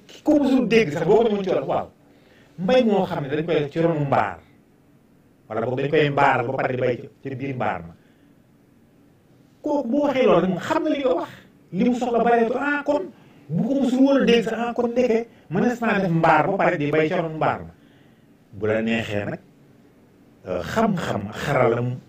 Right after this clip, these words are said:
may na nga wane ko boo amee connexion sax bu la neexee boo dóoree rek nga gis ko nga xam ne ah ñiy bay ci ronu mbaar kat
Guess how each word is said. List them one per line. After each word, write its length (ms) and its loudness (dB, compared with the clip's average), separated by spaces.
may 300 2
na 120 0
nga 100 0
wane 200 -2
ko 80 -8
boo 140 -2
amee 240 -2
connexion 400 -2
sax 100 -6
bu 60 -2
la 120 0
neexee 340 -2
boo 260 6
dóoree 460 4
rek 100 -4
nga 100 -6
gis 140 -10
ko 100 -10
nga 140 -6
xam 120 -8
ne 60 -8
ah 200 -2
ñiy 360 -2
bay 360 2
ci 80 -4
ronu 260 0
mbaar 280 0
kat 180 -12